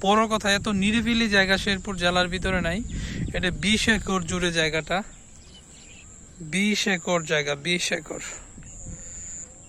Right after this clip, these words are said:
অত্যন্ত সুন্দর একটা জায়গা, এত সুন্দর জায়গা হয় না।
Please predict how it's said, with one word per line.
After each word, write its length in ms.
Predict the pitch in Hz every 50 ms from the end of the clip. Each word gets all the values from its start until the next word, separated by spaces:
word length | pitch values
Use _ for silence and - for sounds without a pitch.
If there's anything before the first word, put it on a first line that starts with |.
| - - -
অত্যন্ত 380 | 190 190 - - 214 202 180 214
সুন্দর 480 | 190 - - 208 214 214 202 214 208
একটা 280 | 202 190 175 - 196 190
জায়গা, 360 | 180 180 175 156 147 160 185 190 - - - - - - - - - - - - - - - - - - - - - - - - - - - - - - - 254 254 - - -
এত 260 | - 175 156 - -
সুন্দর 420 | 185 156 - 202 190 196 196 190 180
জায়গা 320 | 175 180 180 175 175 170
হয় 180 | 156 165 165 160
না। 180 | 165 170 202